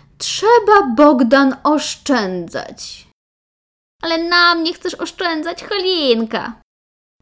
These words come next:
A na kim mam oszczędzać? Kto mi jeszcze, Bogdan, został? No kto? Zaoszczędzone na butach pieniądze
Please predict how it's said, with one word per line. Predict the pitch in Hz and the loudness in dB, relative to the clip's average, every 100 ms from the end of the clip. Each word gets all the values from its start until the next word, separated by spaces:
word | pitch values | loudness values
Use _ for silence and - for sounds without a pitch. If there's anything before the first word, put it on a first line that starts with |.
| 320 - - | -20 -18 -16
A | - 381 | -8 -2
na | 381 262 | -2 -2
kim | 254 190 | -6 -8
mam | - - | -10 -14
oszczędzać? | 277 - - - 285 - _ | -14 -14 -12 -12 -14 -16 _
Kto | - _ - 403 370 | -20 _ -2 0 0
mi | 339 302 | -4 -6
jeszcze, | 285 349 - 339 | -6 -8 -6 -6
Bogdan, | 254 269 262 254 240 247 | 2 4 4 -2 -6 -8
został? | 254 - - - 87 | -8 -10 -10 -12 -12
No | 320 170 - | -12 -12 -12
kto? | - _ 311 - 240 - _ _ _ _ _ _ _ - | -16 _ -10 -8 -14 -18 _ _ _ _ _ _ _ -10
Zaoszczędzone | 165 160 170 - 185 175 262 381 262 | -6 -4 -4 -4 -2 0 2 2 4
na | 180 | 2
butach | 160 202 214 170 - | 0 -2 -4 -6 -6
pieniądze | 160 151 - 262 208 | -6 -4 2 2 2